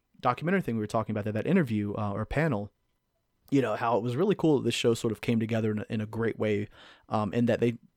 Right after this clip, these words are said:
sort of implicitly trusted each department to handle their business. You know, if they said, "Hey, we're doing an episode on abstinence, what do you got?" And the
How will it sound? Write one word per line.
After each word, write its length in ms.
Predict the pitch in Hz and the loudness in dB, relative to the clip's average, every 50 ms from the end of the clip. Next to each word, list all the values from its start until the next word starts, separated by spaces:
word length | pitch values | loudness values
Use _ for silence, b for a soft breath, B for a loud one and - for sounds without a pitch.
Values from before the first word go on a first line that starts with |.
| _ - | _ -10
sort 200 | - - - 151 | -4 2 4 4
of 60 | 131 120 | 6 4
implicitly 400 | 113 - - 160 - - 131 123 | 4 4 2 2 2 2 -2 -2
trusted 360 | - - 135 127 - 123 117 | 0 2 2 2 2 2 -2
each 100 | 110 - | -4 -4
department 400 | - 107 - 131 117 - 113 - | -4 0 2 2 2 2 0 -4
to 60 | 98 | -6
handle 340 | 101 - - 123 120 120 117 | -6 -2 0 0 0 0 0
their 180 | 104 113 113 107 | 0 0 -2 -2
business. 580 | 104 101 117 107 98 - - - - - - - | -2 -2 -4 -4 -4 -6 -10 -10 -10 -12 -8 -4
You 80 | 120 117 | 0 2
know, 100 | 113 110 | 2 2
if 80 | 104 | 2
they 120 | - 117 117 | 2 0 0
said, 260 | - - 120 110 104 | 2 2 2 2 4
"Hey, 140 | 127 120 117 | 2 2 2
we're 100 | 107 110 | 2 0
doing 180 | 113 120 120 | 0 2 2
an 80 | 117 120 | 4 2
episode 280 | 120 - - - 120 113 | 2 2 2 0 0 0
on 120 | 110 95 | 0 0
abstinence, 480 | 95 117 120 - - - 101 - - - | 0 -2 -2 -4 -4 -8 -8 -8 -6 -6
what 100 | 107 104 | -4 -4
do 60 | 101 | -4
you 60 | 98 | -2
got?" 320 | 104 120 120 117 95 - _ - | 0 2 2 2 0 -2 _ -2
And 120 | 117 110 | 0 2
the 120 | 113 104 | 2 0